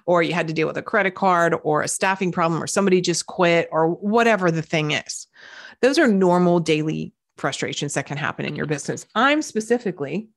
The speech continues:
sorry about that. I set the alarm. I have to, I'm recording this on my way to go get, um, lunch and, um, have a little date. So I forgot that that was set. So anyhow, I'm not gonna delete it out 'cause this is the real world here. <laughs> So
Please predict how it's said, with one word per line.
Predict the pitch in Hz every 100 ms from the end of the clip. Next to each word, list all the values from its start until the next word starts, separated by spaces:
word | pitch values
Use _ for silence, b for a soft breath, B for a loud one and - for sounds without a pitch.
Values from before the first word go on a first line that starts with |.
| _ 240
sorry | - 156
about | 143 135
that. | 135 135
I | 151 151
set | - 165
the | 160
alarm. | 147 143 139
I | 135
have | 147 -
to, | 139 131 B B B B
I'm | 170
recording | 185 - 247 254 220
this | 196 185 - -
on | 185 190 202
my | 190 170
way | 175 175
to | 165
go | 156 156 151
get, | 156 143 - _ -
um, | 151 135 - - -
lunch | 196 208 196 - - -
and, | 156 143 147 143 - -
um, | 151 147 143 143 156 _ _ _ - B
have | - 190
a |
little | 196 202
date. | 190 269 302 - -
So | - 170 151
I | 151
forgot | 151 165 160 -
that | 151
that | 135 -
was | -
set. | - - -
So | - 180
anyhow, | 226 147 160 220
I'm | 190
not | 202 202
gonna | 185
delete | 175 165 156
it | 147
out | 190 165 -
'cause | 175
this | 165 170
is | 160
the | 170
real | 156 151
world | 143 139 -
here. | - - _
<laughs> | - 262 - 240 - - 330
So | - 262 180